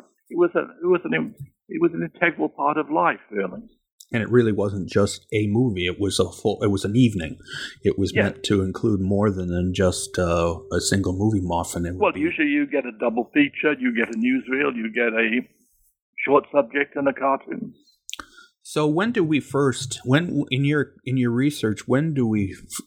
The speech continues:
Speaker 2: can, can we identify when the first film buffs started to, uh, appear?
Speaker 1: Well, it's very hard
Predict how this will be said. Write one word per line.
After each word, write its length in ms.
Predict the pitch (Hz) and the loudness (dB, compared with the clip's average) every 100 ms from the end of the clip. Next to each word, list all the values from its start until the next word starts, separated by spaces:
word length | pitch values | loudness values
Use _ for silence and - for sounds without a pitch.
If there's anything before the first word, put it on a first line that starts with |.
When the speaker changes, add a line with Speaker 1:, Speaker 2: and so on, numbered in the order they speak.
| _ | _
Speaker 2:
can, 260 | - 101 - - | 2 2 0 -2
can 160 | 117 | 0
we 140 | 101 101 | 2 2
identify 720 | 92 101 120 127 - 127 127 | 0 2 0 0 0 0 2
when 340 | 120 120 123 | 2 2 2
the 80 | 120 | 0
first 460 | - 123 123 - - - | 0 0 0 -4 -16 -6
film 260 | 120 123 117 | -2 0 2
buffs 440 | 117 123 - - | 0 0 -6 -8
started 460 | - 113 113 113 - | 0 0 2 -2 -6
to, 500 | - 104 104 101 98 | -2 0 2 2 0
uh, 140 | 95 95 95 | 0 0 -2
appear? 480 | - 95 117 202 - _ - _ _ _ _ | -4 0 0 0 -6 _ -20 _ _ _ _
Speaker 1:
Well, 100 | 190 | 0
it's 100 | 175 - | 0 2
very 220 | 196 196 | 2 2
hard 360 | 170 165 160 | 0 2 2